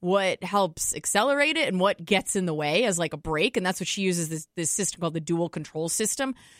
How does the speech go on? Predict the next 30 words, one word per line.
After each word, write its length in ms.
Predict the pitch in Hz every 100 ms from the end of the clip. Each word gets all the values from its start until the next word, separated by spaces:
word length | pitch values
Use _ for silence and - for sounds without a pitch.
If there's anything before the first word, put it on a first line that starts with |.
| - _
She 140 | -
said, 240 | 185 208 175
you 80 | 190
know, 120 | 180
'cause 160 | 202 -
often 420 | 196 240 214 262 233
when 120 | 208
we 100 | 185
focus 520 | - 202 190 190 -
on, 560 | - 180 170 160 151 156 - _ _ _ _ -
um, 540 | 165 165 156 147 156 -
having 640 | - 214 220 202 190 180
more 420 | 185 196 180 151
sex 800 | 175 - 294 254 143 190 - -
or 160 | - 196
make, 220 | 190 202
having 400 | 202 185 185 175
better 340 | 170 196 156 156
sex, 520 | - 277 247 180 - - - -
we 140 | - 226
focus 460 | - 262 - 247
on 160 | 233 208
all 260 | - 214 277
of 80 |
these 180 | 233 220
things 200 | - 220
that 120 | 185
press 260 | - 214 208
the 140 | 214
accelerator, 720 | 156 - 190 180 143 139 -